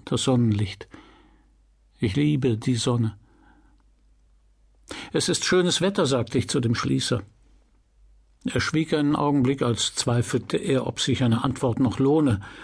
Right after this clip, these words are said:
Dann sagte er mit einiger Anstrengung barsch: „Möglich.“ Ich blieb noch regungslos, noch im halben Schlafe.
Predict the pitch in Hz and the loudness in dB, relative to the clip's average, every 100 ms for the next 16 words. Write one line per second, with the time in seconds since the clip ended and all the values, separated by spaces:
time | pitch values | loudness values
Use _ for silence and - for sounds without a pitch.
0 | - - - 131 127 123 131 120 - 127 | -20 -20 -6 -2 0 0 0 -2 -2 0
1 | 117 123 127 131 123 123 127 - - 123 | 2 2 2 2 0 0 -2 -2 0 2
2 | 120 113 110 117 110 - - - 131 123 | 4 2 2 0 0 -2 -4 -2 0 0
3 | 123 - 135 - - - _ _ _ _ | 0 -2 -4 -6 -14 -18 _ _ _ _
4 | _ _ _ _ _ _ _ _ _ _ | _ _ _ _ _ _ _ _ _ _
5 | _ _ _ _ _ _ - - - 160 | _ _ _ _ _ _ -10 -8 -2 -2
6 | 147 - 131 - - 131 127 123 117 117 | -2 0 0 0 -2 0 0 2 2 0
7 | - 110 107 98 - - - - - - | 0 -4 -4 -6 -6 -6 -8 -14 -20 -20
8 | - - _ - 127 - - 113 101 120 | -20 -20 _ -6 -4 -4 -2 0 2 2
9 | 120 113 143 131 117 131 | 0 0 0 0 0 -4